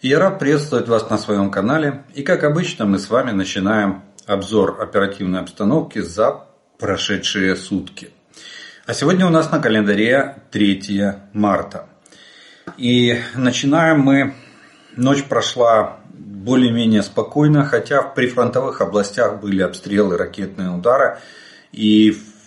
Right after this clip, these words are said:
прошедшие сутки или позапрошлые сутки, вы знаете, что была трагедия в Одессе, мы об этом сегодня ещё поговорим. Количество жертв растёт и,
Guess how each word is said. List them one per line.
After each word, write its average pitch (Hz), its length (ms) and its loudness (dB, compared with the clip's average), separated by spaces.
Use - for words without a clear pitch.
прошедшие 117 720 -2
сутки 127 520 -4
или 95 340 2
позапрошлые 98 880 -2
сутки, 110 400 -10
вы 98 120 -10
знаете, 101 380 -2
что 95 220 -10
была 95 280 0
трагедия 92 600 -4
в 87 80 -8
Одессе, 107 440 -6
мы 92 140 -6
об 90 160 -8
этом 90 240 -8
сегодня 92 380 -12
ещё 90 240 -12
поговорим. 90 560 -6
Количество 92 580 -10
жертв 98 380 -2
растёт 123 840 2
и, 104 600 2